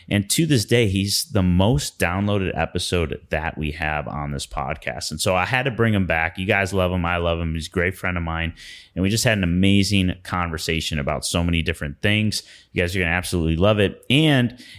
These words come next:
it's the first in-person podcast that we've done in the new studio slash office space that I have, which I'm really excited about.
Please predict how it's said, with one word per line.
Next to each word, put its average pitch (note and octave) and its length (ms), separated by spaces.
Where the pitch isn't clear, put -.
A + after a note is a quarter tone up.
it's G#2 140
the G#2 100
first A#2+ 480
in-person A#2 640
podcast F#2+ 640
that D#2+ 180
we've G#2 240
done E2 440
in E2+ 320
the E2 80
new E2 400
studio D#2+ 840
slash - 560
office A2 340
space - 400
that D#2+ 140
I C#3 140
have, G2+ 400
which - 160
I'm E2+ 200
really G2 200
excited F#2 340
about. D2+ 300